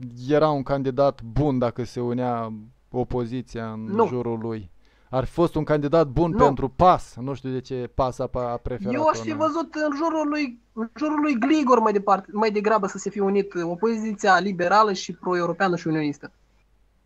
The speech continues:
Speaker 1: Na, Gligor e la fel de îngânfat ca Ivan Ceban, măcar acela e mai flexibil, dar Gligor e Bine, dar înțeleg că datorită lui Gligor și a demersurilor lui, e, a fost scoasă din cursă candidata lui Șor de la Bălți.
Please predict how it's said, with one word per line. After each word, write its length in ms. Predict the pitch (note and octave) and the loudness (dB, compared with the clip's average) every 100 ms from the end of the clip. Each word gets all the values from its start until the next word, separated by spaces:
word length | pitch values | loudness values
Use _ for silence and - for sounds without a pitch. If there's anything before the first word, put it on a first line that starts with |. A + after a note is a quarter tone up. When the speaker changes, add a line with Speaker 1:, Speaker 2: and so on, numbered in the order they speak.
| _ _ _ _ | _ _ _ _
Speaker 1:
Na, 420 | - B3+ C#3+ B2+ | -6 -2 -2 -2
Gligor 440 | C3 F#3 F#3+ F#3 | -4 -2 0 2
e 40 | F3+ | 2
la 140 | F3+ | 2
fel 200 | F3 E3 | 2 0
de 80 | C#3 | 0
îngânfat 560 | C#3 C3+ C#3 B2 C#3 B2+ | -2 -2 -6 -4 -4 -4
ca 480 | - B2 A#2 A2 A2 | -4 -2 -2 -4 -8
Ivan 280 | A2+ A2 G#2+ | -10 -10 -10
Ceban, 500 | G2+ A2 G#2 G#2 G#2 | -12 -14 -14 -14 -14
măcar 320 | A2 - B2+ | -16 -10 -8
acela 360 | B2 - B2+ A#2+ | -8 -8 -8 -6
e 40 | |
mai 460 | A#2+ A#2 A#2+ B2 B2+ - _ _ _ _ _ _ - | -8 -12 -12 -16 -20 -20 _ _ _ _ _ _ -16
flexibil, 680 | - C3 C3 - C3 A2+ G#2+ | -6 -6 -6 -6 -4 -4 -4
dar 120 | A2 | -6
Gligor 440 | G#2+ A#2+ A2+ A#2 | -6 -10 -6 -6
e 420 | A2+ A2+ A2 A2+ G#2+ _ _ _ _ _ - | -8 -10 -14 -16 -20 _ _ _ _ _ -4
Bine, 260 | A#3+ F3+ | 0 2
dar 120 | D3+ | 2
înțeleg 380 | D#3+ D#3 F3+ G3 | 0 0 2 2
că 160 | - F#3+ | 2 2
datorită 720 | F#3+ F#3 F#3+ G3 F#3+ F#3 F#3 | 2 4 4 2 2 2 2
lui 280 | F3+ F#3 E3+ | 4 2 2
Gligor 400 | E3 A3 D3+ D3+ | 0 -2 0 0
și 100 | D3+ | 0
a 60 | D3+ | -2
demersurilor 720 | D#3 E3+ D#3+ D3 C#3+ C#3+ D3 | -2 -2 -4 -4 0 0 0
lui, 300 | E3 D3 C3 | -2 -2 -4
e, 160 | C3+ | -2
a 300 | B2+ B2 B2 | -2 -2 -4
fost 300 | B2 - B2 | -4 -6 -8
scoasă 380 | - - B2+ A2 | -8 -6 -6 -6
din 180 | A#2 A#2 | -10 -10
cursă 320 | - A#2+ - | -10 -12 -10
candidata 720 | A#2 A2+ A#2+ A#2 A2 A#2 - A2 | -12 -10 -10 -12 -8 -10 -8 -12
lui 140 | A2+ | -12
Șor 300 | - A#2+ A2 | -12 -10 -10
de 100 | G#2+ | -10
la 140 | A2 | -12
Bălți. 440 | G#2+ A2 G#2 - | -12 -12 -14 -18